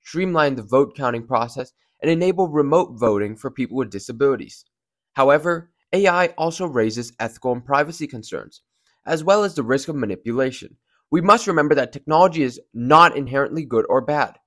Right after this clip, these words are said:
It's how we use it that matters. History offers cautionary tales of how technology can be used to manipulate public opinion. For example, during the Cold War,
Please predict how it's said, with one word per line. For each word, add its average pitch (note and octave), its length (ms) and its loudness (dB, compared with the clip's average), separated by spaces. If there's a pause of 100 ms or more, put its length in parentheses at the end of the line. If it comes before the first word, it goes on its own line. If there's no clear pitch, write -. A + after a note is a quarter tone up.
(440)
It's D#3 160 -2
how - 180 4
we E3 140 4
use E3+ 320 -2
it - 100 -2
that F#2+ 160 -2
matters. D2 500 -12 (540)
History G#3+ 480 0
offers C#3+ 400 0
cautionary C#3 640 -4
tales A2 360 -2 (140)
of D3+ 320 2
how B2 200 0
technology D#3+ 540 -2
can C3+ 200 -8
be G2+ 100 -10
used F#2+ 340 -8 (260)
to G3 60 -6
manipulate C3+ 580 -4
public A#2 300 -6
opinion. F3 460 -8 (640)
For F3+ 100 2
example, D#3+ 500 2
during C#3+ 300 0
the C#3 80 -2
Cold F3 320 2
War, G#2+ 300 -2